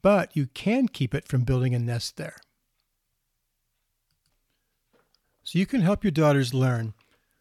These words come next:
to notice those thoughts when they're in their head, but notice in a different way. Because oftentimes when they notice it, they get frustrated, they get mad at themselves, they get pissed, uh, they get more negative. Uh, instead of that,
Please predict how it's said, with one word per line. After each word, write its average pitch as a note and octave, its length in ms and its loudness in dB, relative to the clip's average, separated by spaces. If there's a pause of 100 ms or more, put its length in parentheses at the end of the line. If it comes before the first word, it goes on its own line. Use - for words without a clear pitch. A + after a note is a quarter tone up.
(120)
to D#3+ 160 2
notice D#3 420 2
those E3+ 220 2
thoughts C3+ 360 0
when C3 120 2
they're B2 100 2
in A#2+ 60 -2
their A#2+ 140 -6
head, A2+ 260 -8 (340)
but - 180 -4
notice F#3+ 400 2
in E3 100 0
a C#3+ 100 4
different C3+ 360 -2
way. A#2+ 300 -8 (500)
Because C#3+ 260 -2
oftentimes F3 720 0
when C#3 120 0
they C3+ 100 2
notice C#3 340 0
it, - 120 -8
they C3+ 120 -2
get B2+ 120 -2
frustrated, C3 580 -4 (280)
they C#3+ 100 -6
get C3+ 180 -12
mad C3 200 -4
at D3 80 -6
themselves, C3 600 -4 (360)
they D3+ 80 -6
get B2 200 -12
pissed, F3 460 -2 (360)
uh, B2+ 160 -8
they D3 100 -4
get D3 140 -6
more C#3 240 0
negative. E3+ 680 0 (520)
Uh, B2+ 240 -14 (320)
instead F3+ 320 -6
of A3 160 -6
that, C#3+ 260 -2